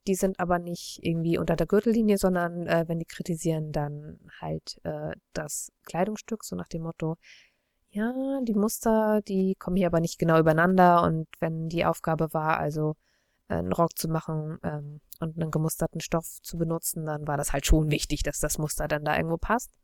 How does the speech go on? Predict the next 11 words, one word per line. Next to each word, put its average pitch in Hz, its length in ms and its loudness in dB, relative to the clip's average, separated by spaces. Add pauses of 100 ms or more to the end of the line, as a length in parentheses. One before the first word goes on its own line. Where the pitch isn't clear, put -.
(880)
Äh, 196 420 6 (600)
läuft 202 460 8
derzeit 240 500 2
natürlich 202 460 0
irgendwie 175 280 -2
nur 170 360 0
bei 165 140 0
der 160 100 0
B 165 120 0
B 170 80 -10
C. 254 300 -2